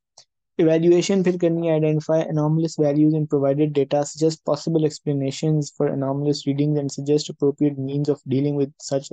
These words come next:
anomalies, identify the extent to which provided readings have been adequate,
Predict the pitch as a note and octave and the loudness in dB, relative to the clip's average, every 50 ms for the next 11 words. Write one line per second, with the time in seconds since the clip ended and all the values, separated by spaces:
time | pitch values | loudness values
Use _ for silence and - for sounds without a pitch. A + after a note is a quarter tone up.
0 | C#3+ C#3 B2+ B2+ C3 C3+ C3+ C#3+ C#3+ C#3 C#3 - _ - - - - - _ _ | -6 -4 -2 -2 -2 -2 0 0 0 0 0 -4 _ -20 -20 -20 -20 -20 _ _
1 | _ _ _ _ _ _ _ D3+ C#3+ D3 D3 C#3+ D3 D#3 D#3+ D#3 D#3 - D#3 - | _ _ _ _ _ _ _ 0 2 2 2 2 2 0 0 0 -2 -4 -6 -8
2 | - - - F3+ F3+ F#3 F3+ - - - - - - _ - F3+ E3+ E3 E3 D#3+ | -8 -2 0 0 0 0 -2 -6 -10 -16 -20 -20 -8 _ 2 4 6 6 4 2
3 | - - - E3 D#3 D3 D3 C#3+ D3 C#3+ D3+ D#3+ D#3 D3+ - - _ _ _ - | 0 -2 0 2 4 4 4 2 2 2 2 0 0 -2 -6 -12 _ _ _ 0
4 | D#3 D3 C#3+ D3+ D#3 D#3 D3+ D3+ D3 C#3+ C#3+ D3 D3 C#3+ C#3 C#3 C#3+ C#3 D3 C#3+ | 2 2 2 2 2 2 4 2 2 2 0 -2 0 0 0 0 0 0 -2 -2